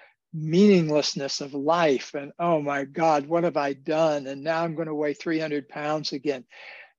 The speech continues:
And in that moment, I realized, "No, wait a minute.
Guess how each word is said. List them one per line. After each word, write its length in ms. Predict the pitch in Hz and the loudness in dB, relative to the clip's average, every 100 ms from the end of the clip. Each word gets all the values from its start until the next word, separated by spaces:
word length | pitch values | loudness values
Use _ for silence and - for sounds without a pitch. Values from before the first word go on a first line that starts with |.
| - | -8
And 180 | 165 160 | -4 -2
in 160 | 156 | 0
that 240 | 160 165 170 | 2 2 0
moment, 560 | 156 190 233 175 151 _ _ _ _ | 2 4 4 2 -2 _ _ _ _
I 120 | - | -6
realized, 560 | 165 165 160 147 147 - | -2 -2 -2 0 -2 2
"No, 220 | 185 190 | 2 4
wait 240 | 143 196 214 | 2 2 0
a 40 | |
minute. 280 | 156 123 | 0 -6